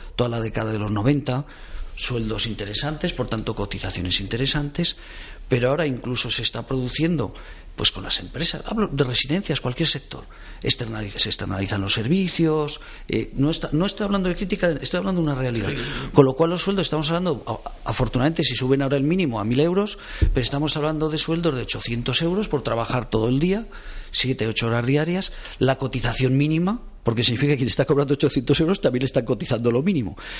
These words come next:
Speaker 1: Por tanto, en el año dos mil cincuenta, esos que todavía no se habrán jubilado, que se jubilarán o necesitarán una residencia o lo que sea en el dos mil sesenta, dos mil setenta, es que van a cobrar una miseria.
Speaker 2: Ahí hay varias teorías.
Speaker 1: Eso, vamos a ver.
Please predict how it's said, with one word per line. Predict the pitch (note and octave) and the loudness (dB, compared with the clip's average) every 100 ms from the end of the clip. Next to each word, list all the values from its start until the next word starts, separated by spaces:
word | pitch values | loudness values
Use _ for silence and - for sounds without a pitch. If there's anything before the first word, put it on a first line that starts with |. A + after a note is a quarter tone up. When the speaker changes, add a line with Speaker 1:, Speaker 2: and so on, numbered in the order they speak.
| - - | -12 4
Speaker 1:
Por | D3+ C#3+ | 6 6
tanto, | A3+ A3 - G#2+ - - - | 2 0 -2 -6 -8 -6 2
en | C3+ | 2
el | D#3 | 4
año | A3+ | 2
dos | A#3 | 0
mil | G#3 G3 | 0 0
cincuenta, | - E3+ F3 C#3+ A2+ - | -2 0 0 0 -2 0
esos | G3 G#3 | 0 0
que | - C3+ | -2 -4
todavía | B2 B2 F3+ | -2 0 0
no | G3 | 2
se | F#3+ | 0
habrán | F#3 E3+ | 0 -2
jubilado, | - D#3 D#3+ G3 - - - | -2 2 4 4 0 -10 -6
que | - | 0
se | C3+ C3 | 2 0
jubilarán | B2 A#2+ A#2 D#3 G3 - | -2 0 2 2 0 -4
o | B2 | -6
necesitarán | A#2+ B2+ A#2+ C#3+ | -4 -2 0 2
una | F#3+ F3 | 2 0
residencia | E3 F3+ F3 D3 - | 0 -2 0 -2 0
o | |
lo | A#2 | -2
que | A2 | 0
sea | A#2 F3+ | 0 0
en | C#3 | 0
el | A#2 | 0
dos | A2+ | 0
mil | C#3+ | 2
sesenta, | D#3 E3 F#3 F#3 | 0 0 0 0
dos | F#3 | 0
mil | F3 | -2
setenta, | F3+ F#3+ F3+ G#3 - - - - | -2 -2 -2 -4 -6 -14 -14 -10
es | - | -6
que | - | -2
van | G#2+ G#2 | -2 -2
a | |
cobrar | G2 G#2 A2 E3 - - - - - - - - - - - | -2 -2 0 -2 -6 -16 -16 -16 -14 -14 -12 -14 -14 -12 0
una | G#2+ A2 | 2 4
miseria. | C3+ C#3 E3 A3+ F#2+ - - - | 4 4 2 0 -2 -12 -20 -14
Speaker 2:
Ahí | D#3 A#2+ | -8 -4
hay | B2 | -2
varias | B2+ B2+ A2+ | -2 -2 -2
teorías. | A2 F#2+ F#2+ E2 - - - - | -4 -2 -4 -4 -6 -8 -14 6
Speaker 1:
Eso, | C#3+ - G2 | 8 8 2
vamos | A#2 C3 F#2 | -4 -4 -4
a | |
ver. | - | -6